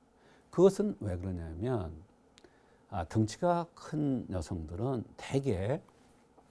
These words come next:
더위를 참기도 어렵지만 추위를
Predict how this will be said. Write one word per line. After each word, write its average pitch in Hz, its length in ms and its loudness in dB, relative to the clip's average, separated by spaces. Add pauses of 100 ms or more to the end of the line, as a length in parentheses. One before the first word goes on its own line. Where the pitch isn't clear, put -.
(440)
더위를 160 560 8
참기도 151 840 -4
어렵지만 110 720 -2 (680)
추위를 107 1000 0